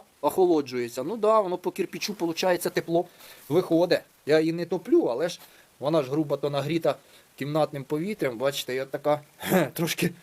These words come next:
втрачає. Може, її теж трохи може втеплить, хоча б пів метра вверх пінопластом обкласти. Вона ж тут не гріється, навіть якщо її затоплю. От.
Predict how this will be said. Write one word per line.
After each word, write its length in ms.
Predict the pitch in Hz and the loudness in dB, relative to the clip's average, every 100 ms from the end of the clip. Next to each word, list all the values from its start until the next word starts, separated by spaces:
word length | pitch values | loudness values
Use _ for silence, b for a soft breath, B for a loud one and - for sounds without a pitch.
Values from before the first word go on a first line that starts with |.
| B B | B B
втрачає. 580 | - 180 170 156 156 135 | 2 2 6 4 4 2
Може, 240 | 139 135 | -6 -4
її 100 | 143 | -4
теж 260 | 147 180 - _ | -2 -4 -4 _
трохи 260 | 123 - | -10 -10
може 220 | 123 120 123 | -8 -6 -4
втеплить, 400 | - 135 156 120 | -4 0 0 0
хоча 200 | 101 104 | -8 -10
б 20 | |
пів 220 | - 113 | -10 -6
метра 320 | 117 - - | -6 -6 -8
вверх 280 | 95 101 - - b b b b | -2 -2 -2 -14 b b b b
пінопластом 640 | 107 98 98 101 - 101 | -12 -10 -4 -4 -4 -12
обкласти. 440 | 95 107 104 104 98 | -10 -4 -2 -4 -10
Вона 120 | 101 | -12
ж 80 | - | -14
тут 120 | 104 | -16
не 60 | |
гріється, 420 | 98 113 107 - 101 | -10 -8 -10 -10 -8
навіть 240 | 98 92 | -8 -10
якщо 220 | 98 - | -14 -12
її 120 | 92 | -12
затоплю. 420 | 87 101 - 127 139 _ B B B B B B B B _ _ _ | -12 -12 -12 -12 -14 _ B B B B B B B B _ _ _
От. 560 | 185 190 185 165 160 | 4 4 4 2 0